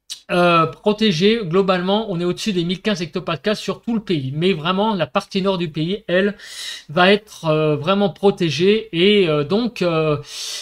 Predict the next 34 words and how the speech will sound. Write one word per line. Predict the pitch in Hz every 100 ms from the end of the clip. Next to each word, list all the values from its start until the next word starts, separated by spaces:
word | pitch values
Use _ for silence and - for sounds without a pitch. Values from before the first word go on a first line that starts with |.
| - - -
bah, | 170
au |
niveau | 208 247
des | 262
précipitations, | - 208 208 202 196 175 254 294 226
euh, | 170
ça | - 202
promet | - 202 240
quand | 185
même | 208 196
une | 170
semaine | - 180 208 220 _ -
a | 226
priori | - 214 196 185 185 247 - _ _ _ _ _ _ -
peut-être | 214 220 226 240 -
plutôt | - 214 208 220
sèche, | - 214 214
on | 170
va | 160
voir, | 165 190 165
hein, | 165
puisque | 156 - 156 156 -
quand | -
même | 190 196 147
flux | - - 220
d'est | 208 202 - -
plus | 214 -
anticyclone, | 190 - 160 190 156 202 226 220 - - - - _ _ _ _
ça | - - - 185 175
n'aspire | 170 202 - - 208 -
pas | - 240
quand | 233 185
même, | 202 226 180
euh, | 160 156 151 151 147 147